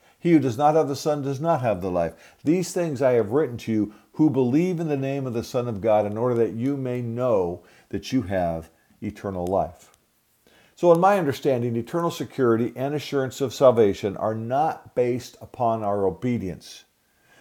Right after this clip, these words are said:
the amount of our fruit, nor on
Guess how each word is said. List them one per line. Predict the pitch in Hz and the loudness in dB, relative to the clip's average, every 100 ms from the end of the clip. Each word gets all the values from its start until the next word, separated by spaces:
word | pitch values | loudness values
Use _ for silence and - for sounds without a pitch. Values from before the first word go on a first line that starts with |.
| _ - | _ -4
the | 107 | -2
amount | 98 110 120 123 | 0 0 -2 -2
of | 110 | 0
our | 117 120 | 4 2
fruit, | 113 - 131 120 82 - - _ _ _ _ | 2 -6 -2 0 -2 -12 -20 _ _ _ _
nor | 107 113 113 120 120 - | -2 2 6 6 4 -2
on | 110 110 113 | -2 -2 -2